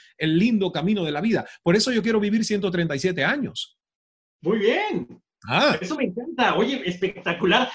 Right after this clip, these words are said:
Speaker 2: A mí me gustaría también, no sé si, si ciento treinta y siete, pero por lo menos llegar a los cien. Oye, Ismael, dijiste dos veces ahorita,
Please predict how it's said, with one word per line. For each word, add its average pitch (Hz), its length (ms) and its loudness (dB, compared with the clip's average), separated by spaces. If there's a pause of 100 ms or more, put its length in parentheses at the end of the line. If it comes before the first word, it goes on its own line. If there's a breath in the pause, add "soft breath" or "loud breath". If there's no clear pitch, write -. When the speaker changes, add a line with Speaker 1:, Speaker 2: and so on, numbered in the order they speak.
Speaker 2:
A 170 80 -2
mí 247 80 2
me 359 100 2
gustaría 277 300 2
también, 269 360 0
no 302 200 2
sé 311 80 -2
si, 294 200 -8
si 214 140 -10
ciento 254 300 -4
treinta 185 260 -2
y 160 40 -4
siete, 233 260 -2
pero 190 160 -2
por 170 120 -2
lo 165 60 -2
menos 214 160 0
llegar 185 220 0
a 185 40 2
los 151 160 0
cien. 160 280 -2 (260)
Oye, 233 160 4
Ismael, 247 260 4
dijiste 233 520 -2
dos 240 180 6
veces 226 260 2
ahorita, 185 460 0